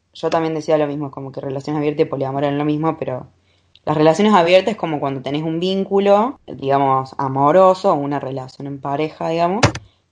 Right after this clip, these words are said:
pero te ves con otras personas también, sexualmente, digamos. Y como que el poliamor es cuando ya tenés más de un vínculo amoroso, como si tuvieras varias parejas. Y como que también toda esa cuestión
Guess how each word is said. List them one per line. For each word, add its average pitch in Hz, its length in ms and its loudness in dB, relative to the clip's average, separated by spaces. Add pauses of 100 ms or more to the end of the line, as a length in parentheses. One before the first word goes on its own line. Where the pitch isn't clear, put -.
pero 202 400 4
te 156 160 2
ves 147 480 -2
con 143 180 -6
otras 131 220 -12
personas 131 520 -8
también, 131 400 -12
sexualmente, 139 720 -6
digamos. 131 280 -10 (720)
Y 135 200 0
como 135 180 -2
que 143 80 0
el 143 80 -2
poliamor 156 460 6
es 170 60 -4
cuando 151 180 -2
ya 147 120 -2
tenés 139 200 -4
más 143 180 -2
de 135 60 -2
un 135 100 -4
vínculo 131 360 -6
amoroso, 123 460 -6
como 123 180 -4
si 123 100 -8
tuvieras 135 340 0 (140)
varias 139 320 2
parejas. - 580 -4 (680)
Y 196 120 -2
como 208 180 4
que 202 80 6
también 247 460 6
toda 277 180 6
esa 214 220 -2
cuestión 185 840 -2